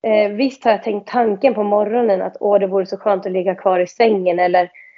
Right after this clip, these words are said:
när man är nere i Alperna och helt slut för att man har tränat så mycket, "Tänk om man kunde vara här på semester istället och dricka sitt kaffe utan att behöva veta att man skulle ut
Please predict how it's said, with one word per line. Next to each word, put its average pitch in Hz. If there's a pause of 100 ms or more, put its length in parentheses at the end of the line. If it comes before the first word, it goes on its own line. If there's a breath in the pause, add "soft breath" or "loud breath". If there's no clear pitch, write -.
(140 loud breath)
när 196
man 196
är 208
nere 185
i -
Alperna 190
och 180
helt 185
slut 226
för 202
att 185
man 190
har 180
tränat 185
så 185
mycket, 180
"Tänk 226
om 190
man 185
kunde 190
vara 175
här 180
på 190
semester 196
istället 175
och 175
dricka 180
sitt -
kaffe -
utan 185
att 247
behöva 185
veta 170
att 170
man 175
skulle 175
ut 175